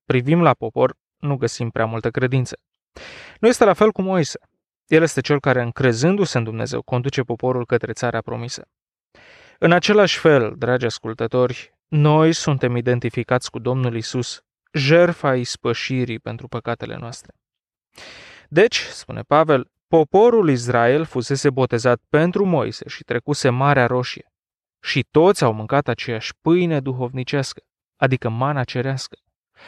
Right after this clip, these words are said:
Și toți au băut aceeași băutură duhovnicească, pentru că beau dintr-o stâncă duhovnicească ce venea după ei și stânca era Hristos.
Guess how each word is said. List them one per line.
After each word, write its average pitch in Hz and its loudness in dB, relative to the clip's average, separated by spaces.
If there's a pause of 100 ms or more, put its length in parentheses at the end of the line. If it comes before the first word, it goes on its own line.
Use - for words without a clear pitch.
(200)
Și - 0
toți 180 4
au 160 6
băut 147 2
aceeași 139 2
băutură 147 2
duhovnicească, 117 -4 (160)
pentru 143 -2
că 123 2
beau 135 4
dintr-o 120 -8
stâncă 170 0
duhovnicească 113 -4
ce 117 -4
venea 123 2
după 135 2
ei 151 4 (280)
și 151 2
stânca 175 0 (100)
era 120 -2
Hristos. 120 -8